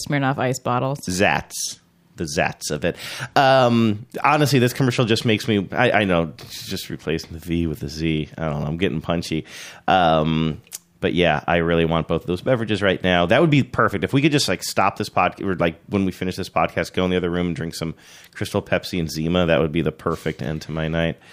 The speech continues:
Speaker 1: Sounds like a sorority party.
Speaker 2: Sounds like a sorority part-, sorority party. All right, um, I'll stop doing that now. Do you wanna talk about the whole new Coke,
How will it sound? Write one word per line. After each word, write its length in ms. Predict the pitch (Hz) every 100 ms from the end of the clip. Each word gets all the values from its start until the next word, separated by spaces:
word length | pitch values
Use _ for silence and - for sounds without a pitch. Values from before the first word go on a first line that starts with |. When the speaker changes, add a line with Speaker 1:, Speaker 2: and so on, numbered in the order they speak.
| -
Speaker 1:
Sounds 260 | - 220 220
like 160 | 247 226
a 40 |
sorority 440 | - 220 294 262 220
party. 380 | 190 175 240
Speaker 2:
Sounds 400 | 247 117 104 123
like 140 | 123 123
a 40 |
sorority 500 | 123 135 139 151 131
part-, 320 | 113 104 101
sorority 600 | 104 104 110 147 143 110
party. 360 | 104 110 110 110
All 140 | -
right, 340 | 139 131 127 -
um, 280 | 131 123 117
I'll 100 | 127
stop 300 | - 113 127
doing 340 | 117 107 95
that 360 | 123 131 147 120
now. 560 | 107 98 95 98 107
Do 160 | 113 113
you 120 | 123
wanna 320 | 117 131 180
talk 360 | 196 156 151 -
about 560 | 120 - 107 107 - 104
the 100 | 101
whole 640 | - 117 110 104 98 85 - - - -
new 400 | 104 107 123 131
Coke, 720 | 127 - 123 117 120 - -